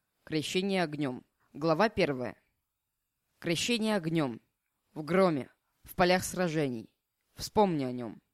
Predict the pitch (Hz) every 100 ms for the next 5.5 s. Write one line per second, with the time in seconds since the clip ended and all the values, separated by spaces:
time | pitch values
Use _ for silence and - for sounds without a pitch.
0 | _ _ _ _ 165 190 180 165 147 139
1 | 143 - 139 127 117 _ _ _ _ -
2 | 160 233 220 202 185 - 196 180 - -
3 | - 165 165 147 127 98 - _ _ -
4 | - 190 208 180 196 190 185 170 - 165
5 | 170 156 - 110